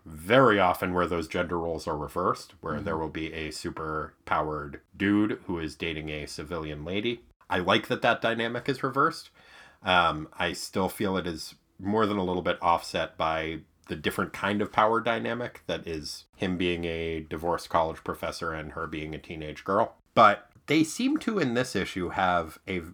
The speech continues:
Speaker 1: pretty decent relationship, and he is caring and supportive and not jealous and pretty good dude. It does raise a different issue in this issue for me.
Speaker 2: Hmm.
Speaker 1: I think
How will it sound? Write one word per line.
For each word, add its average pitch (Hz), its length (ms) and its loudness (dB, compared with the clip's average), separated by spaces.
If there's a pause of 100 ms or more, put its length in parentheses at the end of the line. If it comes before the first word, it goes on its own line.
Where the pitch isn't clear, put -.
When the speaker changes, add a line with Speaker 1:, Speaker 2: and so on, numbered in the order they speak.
(120)
Speaker 1:
pretty 175 340 0
decent 87 480 -8
relationship, 76 880 -10
and 85 140 -8
he 90 140 -4
is 85 300 -4
caring 123 420 0
and 101 200 -4
supportive 82 560 -4
and 78 260 -10
not 80 260 -4
jealous 76 600 -6
and 78 540 -10 (160)
pretty 135 320 8
good 104 260 2
dude. - 300 -8 (340)
It 120 240 -2
does 220 240 2
raise 156 220 6
a 101 60 2
different 87 440 -2
issue - 240 -6 (100)
in 80 60 -12
this 80 240 -12
issue - 300 -12
for 82 180 -12
me. 82 220 -16 (260)
Speaker 2:
Hmm. 113 160 -6 (540)
Speaker 1:
I 135 60 4
think - 640 -2